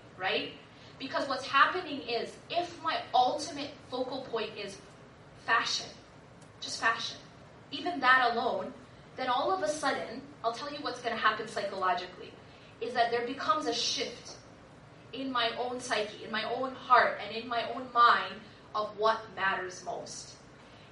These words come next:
And the more that I focus on what people are wearing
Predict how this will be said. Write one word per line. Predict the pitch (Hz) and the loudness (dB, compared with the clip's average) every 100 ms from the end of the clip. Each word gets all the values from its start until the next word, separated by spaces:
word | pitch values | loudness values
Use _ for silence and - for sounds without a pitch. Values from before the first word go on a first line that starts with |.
| - | -10
And | 226 233 233 | -4 -4 -4
the | 233 240 | -6 -4
more | 262 311 349 | 2 6 6
that | 349 254 - | 4 0 2
I | 220 214 - - | 2 2 -6 -2
focus | 254 269 311 302 - - | -2 0 -2 -4 -6 -4
on | 208 202 | -2 0
what | 220 - | 2 0
people | - - 202 | -2 -4 -2
are | - | 0
wearing | 202 240 254 247 233 | 4 6 6 6 2